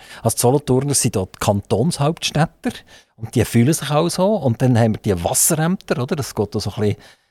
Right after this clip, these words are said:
Zeug aus und dann ist, irgendwann landet man in Derdingen. Wa-, was sagt ihr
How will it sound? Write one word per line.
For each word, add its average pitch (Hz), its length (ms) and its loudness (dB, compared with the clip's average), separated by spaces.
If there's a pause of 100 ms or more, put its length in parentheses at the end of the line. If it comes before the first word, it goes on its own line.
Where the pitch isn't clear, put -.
(360)
Zeug - 680 2
aus 240 300 0
und 160 120 -2
dann 123 100 4
ist, 143 80 0
irgendwann 143 320 2
landet 120 400 2
man 107 120 0
in 104 160 0
Derdingen. 87 760 -2 (1120)
Wa-, 117 180 -10
was 120 160 2
sagt 170 380 -2
ihr 165 340 2